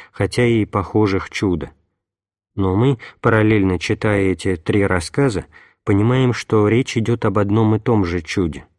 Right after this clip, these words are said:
Почему же у Матфея двое бесноватых, а у Луки и Марка один? Аналогичный вопрос можно задать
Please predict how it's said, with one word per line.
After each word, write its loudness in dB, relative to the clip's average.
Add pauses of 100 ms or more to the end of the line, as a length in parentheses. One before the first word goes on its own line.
(800)
Почему 0
же 0
у -2
Матфея 0
двое 0
бесноватых, -2 (340)
а 0
у 2
Луки 2
и 2
Марка 0
один? -2 (1400)
Аналогичный 2
вопрос 0
можно 2
задать 0